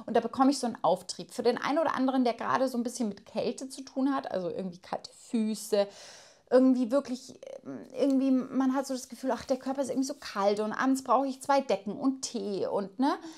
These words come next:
all das kann durchaus sein, dass das eine Kälte in deinem Körper ist, die auch natürlich auf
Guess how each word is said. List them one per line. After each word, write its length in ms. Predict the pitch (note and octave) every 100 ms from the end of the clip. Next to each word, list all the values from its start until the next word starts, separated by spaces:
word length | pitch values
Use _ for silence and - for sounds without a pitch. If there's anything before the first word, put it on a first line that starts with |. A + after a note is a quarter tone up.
| A3
all 220 | - A#3 A#3
das 400 | G3+ F4+ - -
kann 240 | A#3+ B3
durchaus 400 | C4 C4 G#3+ -
sein, 380 | G3 F3 A#3 C4+
dass 180 | G#3+ -
das 280 | G#3+ - - _ _ -
eine 180 | G#3 G#3
Kälte 420 | - G#3 B3+ C4
in 120 | A#3+
deinem 200 | A3 G#3+
Körper 420 | - A#3 C4 -
ist, 220 | B3 C4 - - G#3+ -
die 180 | A3+
auch 140 | G3+ A3+
natürlich 480 | A3+ A3 A#3 G#3+ - _ _ _ -
auf 320 | - G3+ G3